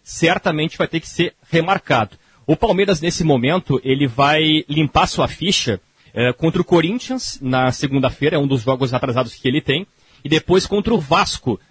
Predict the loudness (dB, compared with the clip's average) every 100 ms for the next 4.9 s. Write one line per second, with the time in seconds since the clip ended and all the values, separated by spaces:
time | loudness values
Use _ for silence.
0 | _ _ 0 2 2 2 0 0 0 -2
1 | -4 -2 -2 0 0 0 0 -2 -2 -2
2 | -4 -4 -8 -2 0 0 -2 -2 -2 -2
3 | 0 -2 -4 -18 _ _ _ -2 -2 0
4 | 0 2 2 0 0 4 4 2